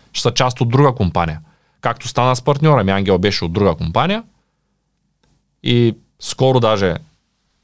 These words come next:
се раздели с нея официално, разделят се в супер добри отношения и до другата компания казват: "Ми, ние досега помагахме на хората да, от България да станат по-успешни, да разберат как работят финансите и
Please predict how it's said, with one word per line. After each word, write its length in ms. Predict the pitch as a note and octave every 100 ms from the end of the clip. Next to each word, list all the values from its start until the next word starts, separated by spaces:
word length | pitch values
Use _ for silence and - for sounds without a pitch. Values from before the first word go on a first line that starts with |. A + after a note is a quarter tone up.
| -
се 200 | - G#2+
раздели 340 | G2+ F2+ G#2
с 220 | - F#2+
нея 120 | G#2+
официално, 720 | F#2+ - - A#2 D#3 G#3 A3+ A#3 _ _ _ _ _ _ -
разделят 400 | A2+ G2+ B2 C3
се 80 | C3
в 120 | G#2+
супер 280 | - A#2+ A#2+
добри 260 | G2+ F2
отношения 640 | F#2+ F2 - A#2 E3+ F#3 G3
и 100 | D3+
до 160 | B2+ A#2+
другата 360 | C3 D#3 D#3
компания 420 | - G2 B2 C#3
казват: 360 | C3+ C3+ C3+ B2
"Ми, 80 | B2+
ние 120 | C#3
досега 320 | B2 - B2+
помагахме 480 | B2+ A#2+ A#2+ A2+ G#2
на 100 | G2
хората 360 | - A2 G#2 F#2+
да, 200 | F2 F#2 _ _ _ _ _ _
от 140 | G#2 F#2+
България 420 | G2 F#2+ G#2+ G2+
да 100 | F#2+
станат 300 | - G2+ F#2
по-успешни, 760 | F2+ F2 - B2+ B2+ C3+ C3
да 120 | A#2 G2
разберат 380 | F#2+ F2+ G#2
как 220 | - G2 F#2
работят 440 | E2+ F#2 F2+ E2+
финансите 760 | - F#2+ C3 C3+ C3+ C#3 C#3 C3+ _ _ _ _ _ _ _ _ _ _
и 260 | D3 D3